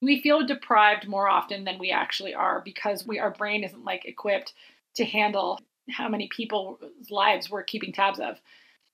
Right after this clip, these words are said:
And so when it's normal to, like, compare yourself to your peers, that's, like, a human evolution thing. But then now our peers are, like, two hundred and fifty people doing a highlight reel. And it's like, so it's not normal. We're not, like, equipped. And so I think it me-, leads us to feel broke more often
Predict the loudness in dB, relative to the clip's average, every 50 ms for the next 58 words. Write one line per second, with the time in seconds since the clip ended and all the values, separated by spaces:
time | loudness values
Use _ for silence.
0 | _ _ -2 -2 0 0 0 0 2 2 4 4 4 2 2 0 -2 -6 _ _
1 | _ _ _ _ -8 -2 2 4 4 2 2 0 -6 -8 -6 -6 -6 -6 -4 -4
2 | -2 0 2 2 2 0 0 -2 -2 -2 -2 -2 -4 -8 -6 -4 -2 -2 -2 -4
3 | -4 0 0 0 0 0 -4 -10 -10 -8 -8 -10 -10 -8 -6 -4 -2 -2 -2 -4
4 | -6 -6 -8 -6 -4 -6 -6 -6 -6 -8 -8 -8 -6 -6 -4 -4 -4 -6 -6 -8
5 | -8 -6 -8 -8 -10 -8 -8 -6 -6 -6 -8 -6 -4 -2 -2 0 2 4 6 6
6 | 6 4 2 0 -4 -6 -6 -6 -4 -2 -2 -2 -2 -4 -6 -4 -4 -4 -4 -6
7 | -8 -10 -10 -8 -8 -8 -8 -10 -14 -12 -10 -6 -4 -2 -2 -2 -2 -4 -6 -6
8 | -6 -6 -2 2 2 2 2 2 -2 -2 -2 -2 -2 -2 -4 -6 -8 _ _ _
9 | _ -8 -4 -2 -2 0 2 0 0 0 -2 -10 _ -4 0 0 0 0 0 0
10 | 0 0 2 2 2 2 2 2 0 0 -2 _ _ _ -10 -6 -2 -2 -2 0
11 | -2 -2 -4 -6 -10 -12 -4 0 2 2 2 0 -4 -16 -18 -18 -18 -18 -18 -20
12 | -20 _ _ _ _ _ -6 -4 -2 0 2 2 2 2 2 0 0 0 0 0
13 | 0 0 -2 -4 -10 -8 -4 -4 -2 -2 -2 -4 -6 -8 -8 -6 -6 -6 -6 -6
14 | -6 -2 0 0 0 0 0 -2 -2 2 4 4 4 4 4 2 2 2 2